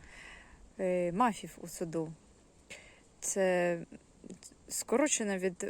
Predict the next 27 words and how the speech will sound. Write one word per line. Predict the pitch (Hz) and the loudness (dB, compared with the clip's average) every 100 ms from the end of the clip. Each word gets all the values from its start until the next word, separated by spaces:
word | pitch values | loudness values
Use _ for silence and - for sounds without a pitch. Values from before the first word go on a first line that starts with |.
| 170 | -4
малої | 185 190 214 294 - - | 0 2 4 4 2 0
архітектурної | 202 196 - - - - 247 220 202 202 - | -2 -2 -6 -8 -4 0 0 0 -2 -4 -10
форми. | - - 180 160 160 - - - - - - - - | -14 0 2 2 -4 -14 -16 -16 -14 -16 -18 -10 0
Ось, | 180 156 - | 0 0 -4
в | 170 | -4
мене | 185 277 269 226 | 0 2 4 2
їх | 262 - - - | 0 -4 -18 -14
дуже | 175 156 208 180 | -10 0 2 4
мало. | 170 170 175 233 311 320 - - - - - - | 2 2 4 4 2 -2 -12 -14 -14 -14 -10 0
Е, | 202 | 0
це | 190 247 | 2 2
питання | 214 - 190 180 | 2 4 2 4
я | 185 185 | 2 2
буду | 170 165 | 0 -4
трошки, | 175 - 180 - - 180 170 170 - | -4 -4 -2 -2 -2 -2 0 -2 -4
е, | - 175 185 185 | -6 -6 -6 -8
взимку | 180 214 269 - 302 302 262 | -4 -4 -2 0 2 2 0
наздоганяти. | 277 285 247 254 277 269 254 254 | 0 2 2 2 2 2 4 2
Так, | 262 254 | 2 0
я | 226 | 0
той | 214 226 214 - - - - - - - | 0 0 0 -4 -20 -20 -20 -18 -18 -2
глечик | 208 180 226 269 - 226 | 0 8 10 10 6 4
свій | - 208 254 254 220 | 2 4 6 6 6
не | 220 | 6
доробила, | 208 214 220 214 320 311 285 | 6 8 8 8 8 8 8
валяється | 254 185 202 247 226 - | 8 8 8 6 4 2
недороблений, | 185 185 185 185 170 170 165 170 | 0 2 6 4 4 0 0 -2